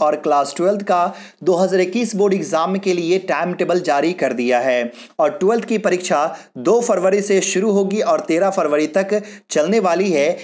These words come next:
लेकिन इस फाइनल एग्जाम से पहले आप लोगों को प्रैक्टिकल एग्जाम देना होगा और बिहार बोर्ड ने इसके लिए भी टाइम टेबल जारी कर दिया है। तो आज के इस वीडियो में हम लोग प्रैक्टिकल एग्जाम के टाइम टेबल को जानेंगे। तो चलिए वीडियो को शुरू करते हैं, लेकिन उससे पहले आपसे एक छोटा सा रिक्वेस्ट है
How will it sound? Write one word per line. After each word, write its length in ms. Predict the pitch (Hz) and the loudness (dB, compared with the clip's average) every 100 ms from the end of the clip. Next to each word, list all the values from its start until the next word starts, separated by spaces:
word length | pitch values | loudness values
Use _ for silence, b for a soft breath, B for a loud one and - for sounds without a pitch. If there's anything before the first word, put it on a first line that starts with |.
| B 151 | B 0
लेकिन 320 | 190 196 220 | 0 0 -2
इस 220 | 220 - | -2 -2
फाइनल 340 | 180 170 226 | -2 0 0
एग्जाम 340 | 233 165 180 180 | 0 0 -2 -2
से 160 | - | -2
पहले 320 | 180 165 190 208 | -2 0 0 0
आप 300 | 147 160 185 | 0 -2 0
लोगों 320 | 180 185 202 | 0 2 0
को 220 | 165 156 160 B B | 2 0 -2 B B
प्रैक्टिकल 420 | 151 156 202 240 | -2 0 -2 0
एग्जाम 480 | 240 160 151 156 190 | 0 0 0 0 0
देना 260 | 139 135 127 | -2 0 2
होगा 420 | 127 120 123 127 | 0 0 2 2
और 140 | 131 | 2
बिहार 380 | 135 139 147 202 | 0 -2 0 2
बोर्ड 200 | 202 202 | 2 0
ने 120 | 220 | 0
इसके 360 | 185 160 - 214 | -2 -4 -2 0
लिए 200 | 196 196 | 2 0
भी 160 | 190 | -2
टाइम 260 | 196 170 156 | -2 -2 -2
टेबल 340 | 165 143 170 190 B B | -2 0 0 -2 B B
जारी 320 | 127 147 156 185 | -2 0 2 0
कर 160 | 208 | 0
दिया 220 | 208 220 | 0 0
है। 300 | 185 139 151 B B - | 2 2 0 B B -2
तो 60 | 165 | 2
आज 240 | 190 208 | 2 0
के 160 | 233 233 | -2 -2
इस 140 | 202 | 0
वीडियो 320 | 185 180 220 | -2 0 0
में 120 | 208 | 0
हम 180 | 202 160 | -2 0
लोग 160 | 185 - | -2 0
प्रैक्टिकल 360 | 151 196 208 | -2 0 -2
एग्जाम 340 | 196 160 156 160 | -2 0 -2 0
के 140 | 170 | -4
टाइम 280 | 160 147 151 | -2 -2 -2
टेबल 240 | 151 143 | -2 -2
को 320 | 139 147 160 156 B - | 0 0 0 -4 B -4
जानेंगे। 560 | 131 151 220 214 160 180 | 0 0 0 0 0 0
तो 120 | 190 | -2
चलिए 240 | 196 214 | 0 0
वीडियो 200 | 214 214 | 2 0
को 180 | 214 214 | 2 0
शुरू 280 | 196 208 214 | 0 -2 -2
करते 280 | 190 208 196 | -2 -2 -2
हैं, 60 | |
लेकिन 240 | 196 165 151 | -2 -2 -4
उससे 180 | - | -4
पहले 260 | 202 180 185 | -4 -2 0
आपसे 340 | 147 143 - | 2 0 -4
एक 100 | 165 | -8
छोटा 260 | - 214 277 | -4 -2 0
सा 120 | 196 | 0
रिक्वेस्ट 420 | 151 143 139 - | -4 -2 -4 -2
है 400 | 135 - - - | 0 0 -2 -18